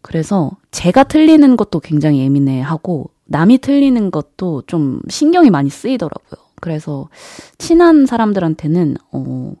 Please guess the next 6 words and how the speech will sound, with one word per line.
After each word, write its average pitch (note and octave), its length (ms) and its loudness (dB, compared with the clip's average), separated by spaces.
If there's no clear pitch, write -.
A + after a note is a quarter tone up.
조금 - 280 -8
기분 A3+ 320 0
나쁘지 G3+ 340 -2
않은 C#3+ 240 -4
선에서, G3 640 -6
어, C3 260 -10